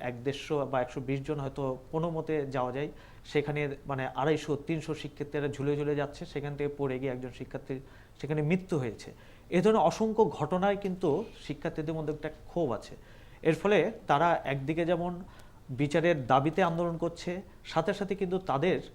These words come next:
যে, তাদের যে নিরাপত্তা, তাদের যে একটা নিরাপদ আবাসন, তাদের যে হল, সেই হলের দাবিতে, আহ, দাবিটা এটার সাথে যুক্ত করেছে। তাদের এখানে পরিবহন সংকট, এই দাবিগুলো কিন্তু তাদের মধ্যে আছে আর কি। এর ফলে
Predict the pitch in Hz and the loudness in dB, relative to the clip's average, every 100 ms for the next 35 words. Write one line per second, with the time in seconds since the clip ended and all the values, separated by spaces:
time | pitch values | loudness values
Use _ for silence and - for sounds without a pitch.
0 | - - - 135 143 139 - - 143 - | -18 -18 -6 0 2 2 -2 -8 -14 -16
1 | - 135 156 214 220 190 147 113 98 - | 0 4 6 8 6 6 4 0 -6 -12
2 | 98 - 139 160 170 175 156 160 156 160 | -10 -4 0 0 0 -2 0 0 0 -2
3 | 156 131 143 160 - 95 - 139 156 156 | 0 2 4 4 0 -10 -4 -2 0 0
4 | 147 - 156 107 - - - - 151 147 | -2 2 4 4 -2 -16 -10 -4 0 2
5 | 151 156 151 151 151 - - 139 135 - | 2 4 2 2 0 0 -2 0 0 -2
6 | 135 135 139 147 139 135 139 135 135 - | 2 4 4 2 0 -4 -6 -4 -4 -2
7 | 143 143 139 147 147 - - - 139 139 | 0 0 -2 -6 -8 -12 -18 -2 2 4
8 | 143 143 151 147 151 160 180 180 - 127 | 2 0 0 4 4 4 4 2 0 -2
9 | - - - 170 170 151 170 185 208 214 | -6 -14 -2 2 6 6 6 4 4 2
10 | 190 180 143 139 127 123 117 120 98 - | 0 0 0 0 -2 -6 -6 -6 -6 -10
11 | 101 - - - - - - 165 175 - | -18 -18 -18 -18 -20 -18 0 2 4 4
12 | 196 | 4